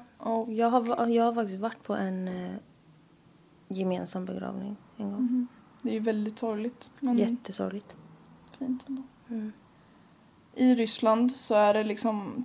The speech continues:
Speaker 1: tradition att låta vara kistan öppen. Men,
Speaker 2: Ja.
Speaker 1: eh,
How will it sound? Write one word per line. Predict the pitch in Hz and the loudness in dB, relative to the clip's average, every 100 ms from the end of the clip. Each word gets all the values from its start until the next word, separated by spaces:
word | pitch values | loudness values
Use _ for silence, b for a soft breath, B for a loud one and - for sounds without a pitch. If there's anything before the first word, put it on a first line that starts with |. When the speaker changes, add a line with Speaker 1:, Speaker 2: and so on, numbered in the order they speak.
| - | -2
Speaker 1:
tradition | 233 220 247 240 214 | -2 4 6 6 4
att | 208 | 2
låta | 202 208 | 0 0
vara | 214 | -2
kistan | 214 233 - - 220 - | -2 -4 -4 -4 -4 -4
öppen. | - - - - 247 - - - - _ _ - - b b b - | -8 -6 -2 0 0 -4 -8 -20 -20 _ _ -20 -20 b b b 0
Men, | 226 220 220 220 220 226 220 | 2 4 2 2 0 0 0
Speaker 2:
Ja. | 220 220 220 220 | 0 2 2 2
Speaker 1:
eh, | 214 | 0